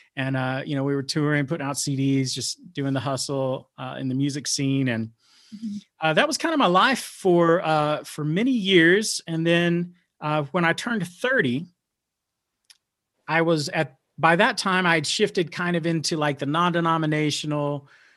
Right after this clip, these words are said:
Speaker 1: seeker-friendly, light charismatic style church. And so I started getting around, like, some healthy prophetic, and,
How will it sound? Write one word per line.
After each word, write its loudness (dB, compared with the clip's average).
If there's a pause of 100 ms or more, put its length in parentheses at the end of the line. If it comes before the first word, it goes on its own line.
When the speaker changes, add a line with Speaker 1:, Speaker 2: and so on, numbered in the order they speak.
(120)
Speaker 1:
seeker-friendly, 0
light 0
charismatic -2
style -4
church. -8 (420)
And -4
so 0
I 4
started 2
getting -2
around, 4
like, 2
some -2
healthy -2
prophetic, 0
and, -4